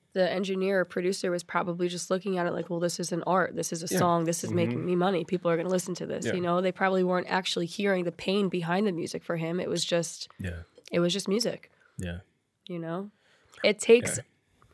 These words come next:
Speaker 1: it takes someone with an open mind to actually be able to hear stuff like that,
Speaker 2: Yeah.
Speaker 1: you know?
Speaker 2: Because people hear, but they don't listen, right?
Speaker 1: Right.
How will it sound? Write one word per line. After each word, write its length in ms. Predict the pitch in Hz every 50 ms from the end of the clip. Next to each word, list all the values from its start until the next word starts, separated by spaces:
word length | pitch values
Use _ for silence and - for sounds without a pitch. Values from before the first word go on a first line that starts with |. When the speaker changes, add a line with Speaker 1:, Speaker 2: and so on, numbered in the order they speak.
| _ _ -
Speaker 1:
it 120 | 190 180
takes 340 | - - 214 208 - - - -
someone 300 | - - 208 202 190 185
with 160 | 180 170 175
an 80 | 175 -
open 260 | 170 170 - 175 170
mind 240 | 165 165 160 160 160
to 100 | - -
actually 320 | - 170 - - - 165
be 120 | 165 175 170
able 160 | 156 156 160
to 120 | - - 165
hear 240 | 147 - 175 175 165
stuff 280 | 170 - - - - -
like 140 | - -
that, 220 | - - - - - - - _ _ _ _ _ _
Speaker 2:
Yeah. 280 | - 110 98 87 87 - - _ _
Speaker 1:
you 160 | 185 185 170
know? 260 | 165 160 165 170 170 - _ _ _ _ - - -
Speaker 2:
Because 200 | 131 - 113 -
people 260 | - 120 - 117 107
hear, 360 | - - - 113 113 120 127
but 140 | 123 113 -
they 80 | -
don't 180 | 101 104 - -
listen, 420 | 101 98 - - - - - - - -
right? 100 | 190 185 -
Speaker 1:
Right. 100 | - 349